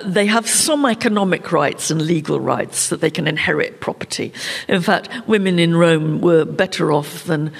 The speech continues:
women in the United Kingdom up until the end of the nineteenth century. But still, they had no public role. The idea that a woman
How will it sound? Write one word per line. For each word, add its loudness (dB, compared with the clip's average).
women 2
in 0
the -2
United 0
Kingdom -2
up -4
until -4
the -2
end -2
of -2
the -8
nineteenth -4
century. -2
But 0
still, 2
they 2
had 0
no 4
public -2
role. 0
The 2
idea 2
that 0
a 4
woman 2